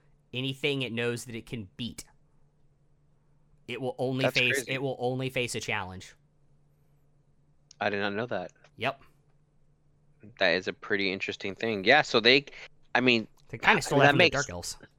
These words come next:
Speaker 1: And, and
Speaker 2: that makes
Speaker 1: other
Speaker 2: sense.
Speaker 1: mythology, too. Um,
Speaker 2: Yeah.
Speaker 1: there's a couple races in other mythologies that do the same thing. Um,
Speaker 2: Mm-hmm.
Speaker 1: but yeah, it, it is interesting. Um,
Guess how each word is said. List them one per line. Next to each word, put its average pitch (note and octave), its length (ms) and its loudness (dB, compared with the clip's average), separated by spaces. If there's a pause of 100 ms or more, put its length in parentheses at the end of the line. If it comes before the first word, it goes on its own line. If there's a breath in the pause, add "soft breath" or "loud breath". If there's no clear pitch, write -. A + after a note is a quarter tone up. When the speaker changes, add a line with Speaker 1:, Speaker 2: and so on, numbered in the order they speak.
(100)
Speaker 1:
And, D#3+ 280 4 (380 loud breath)
and F#3+ 240 4
Speaker 2:
that F3 160 8
makes E3+ 100 8
Speaker 1:
other E3 140 4
Speaker 2:
sense. B2 180 4
Speaker 1:
mythology, B2+ 540 2
too. G2+ 380 -4 (480 soft breath)
Um, G2+ 340 0
Speaker 2:
Yeah. G2 360 4
Speaker 1:
there's C3 160 -2
a C#3 60 -6
couple C#3 280 0
races A2+ 580 -4
in G#2 120 -8
other G#2 260 -8
mythologies G2 680 -10
that G2 80 -16
do G2 120 -10
the F#2+ 80 -14
same F#2 260 -12
thing. F#2 380 -12 (360 soft breath)
Um, G#2+ 520 0
Speaker 2:
Mm-hmm. F#2+ 260 -12 (1160)
Speaker 1:
but D3+ 100 -6
yeah, D#3 80 2
it, D#3+ 180 -2
it F3+ 160 -4
is E3 260 -2
interesting. A2 640 -6 (380)
Um, C#3+ 520 4